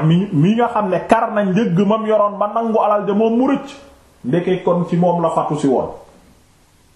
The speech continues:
Mu ne, "Maa ngi koy door a yëg, maa ngi door a dégg loolu, bi ngeen ko, ñoo ko déggandoo."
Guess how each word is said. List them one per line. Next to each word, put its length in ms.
Mu 200
ne, 80
"Maa 280
ngi 140
koy 260
door 240
a 40
yëg, 200
maa 300
ngi 160
door 240
a 40
dégg 340
loolu, 380
bi 140
ngeen 220
ko, 100
ñoo 260
ko 80
déggandoo." 460